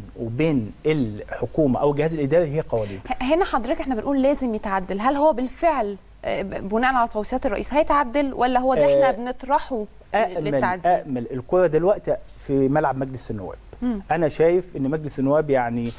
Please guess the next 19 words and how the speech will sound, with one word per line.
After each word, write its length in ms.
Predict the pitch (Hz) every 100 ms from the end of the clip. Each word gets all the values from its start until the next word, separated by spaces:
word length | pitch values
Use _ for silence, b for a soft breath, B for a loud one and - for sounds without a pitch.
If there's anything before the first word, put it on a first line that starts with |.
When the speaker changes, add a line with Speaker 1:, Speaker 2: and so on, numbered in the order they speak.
| B B 151
Speaker 1:
يحاول 440 | 135 175 185 147
يشتغل 400 | 123 175 156 139
أكتر 300 | 160 - 139
من 80 | 135
كده 200 | 160 156
في 60 | -
تشريعات 360 | 123 - 135 156
القوانين، 520 | - 120 123 180 233 B B -
ويحاول 420 | 127 - 175 151
يستفيد 600 | 131 - 135 170 151 120
من 200 | 135 151
أساتذة 300 | 127 147 143
الجامعات 540 | 131 127 120 147 175 135
ومن 300 | 123 151 -
أصحاب 300 | - - 147
الخبرات 500 | 135 - 123 139 -
في 100 | -
هذا 180 | 135 143
الشأن 380 | - 170 208